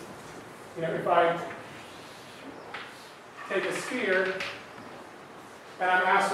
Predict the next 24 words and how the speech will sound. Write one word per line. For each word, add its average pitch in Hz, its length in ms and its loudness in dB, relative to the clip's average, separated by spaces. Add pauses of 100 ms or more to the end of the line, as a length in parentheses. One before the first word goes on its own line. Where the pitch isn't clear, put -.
what 214 200 12
is 208 120 8
the 175 340 10 (200)
straight 214 360 6
line 180 260 10
path 196 300 8
between 180 400 -2
two 170 140 2
points, - 560 6 (1000)
I 196 80 4
have 240 280 8
to - 80 4
think 285 180 8
a 208 40 6
little 165 200 8
bit 160 220 2 (200)
before 170 380 4
I - 60 6
do 151 140 2
that. - 420 4 (100)
You 165 60 -2
know, 160 80 4
I 165 100 6
can't, 196 280 4